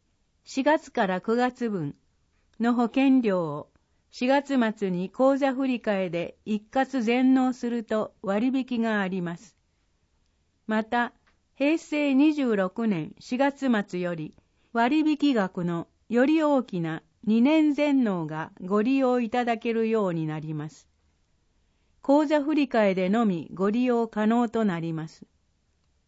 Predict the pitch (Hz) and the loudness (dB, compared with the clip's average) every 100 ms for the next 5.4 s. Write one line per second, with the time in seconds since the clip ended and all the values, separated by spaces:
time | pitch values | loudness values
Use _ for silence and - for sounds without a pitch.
0 | _ _ _ _ - 240 269 302 294 262 | _ _ _ _ -2 4 4 4 2 2
1 | 208 196 165 - _ _ _ - 220 - | 0 0 -4 -8 _ _ _ -10 -8 -2
2 | 320 320 262 180 202 262 277 285 269 262 | 0 2 2 0 2 2 2 2 2 2
3 | 254 247 240 240 214 175 170 165 175 202 | 2 0 0 0 0 0 -4 -2 -2 -2
4 | 226 240 220 226 220 226 226 202 170 165 | -4 -6 -4 -2 0 0 0 -2 -2 -4
5 | 185 185 175 175 | -6 -6 -8 -10